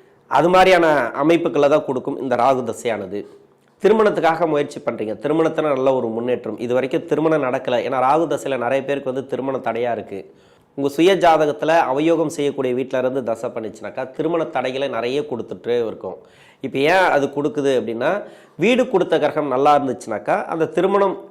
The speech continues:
அப்படிங்கிறது உடனே உடனே உங்களுக்கு கிடைச்சிரும். உங்க சுய ஜாதகத்துல தசாபுத்தி, அதாவது வீடு கொடுத்த கிரகம்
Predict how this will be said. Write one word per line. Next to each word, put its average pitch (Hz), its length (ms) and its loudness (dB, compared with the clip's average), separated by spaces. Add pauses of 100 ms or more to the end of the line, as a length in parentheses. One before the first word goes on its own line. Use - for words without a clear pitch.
அப்படிங்கிறது 143 500 0
உடனே 151 340 2
உடனே 147 300 2
உங்களுக்கு 127 380 -2
கிடைச்சிரும். 131 440 -4 (600)
உங்க 151 180 2
சுய 185 320 6
ஜாதகத்துல 147 840 4 (720)
தசாபுத்தி, 139 680 2
அதாவது 135 500 0
வீடு 190 360 2
கொடுத்த 147 340 0
கிரகம் 123 460 -2